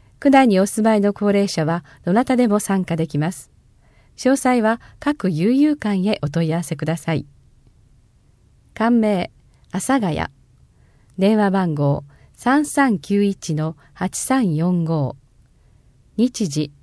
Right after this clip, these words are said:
内容。十月三十日日曜、午後一時三十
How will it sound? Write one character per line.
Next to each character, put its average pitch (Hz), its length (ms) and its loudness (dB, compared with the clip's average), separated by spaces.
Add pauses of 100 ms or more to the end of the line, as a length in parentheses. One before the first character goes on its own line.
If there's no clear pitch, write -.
(160)
内 180 320 0
容。 160 340 0 (1000)
十 233 200 4
月 247 220 -2
三 220 260 0
十 202 180 -2
日 156 340 -4
日 151 400 -4
曜、 156 280 0 (540)
午 226 140 2
後 175 240 0
一 156 260 0
時 226 140 2
三 220 260 0
十 214 160 -2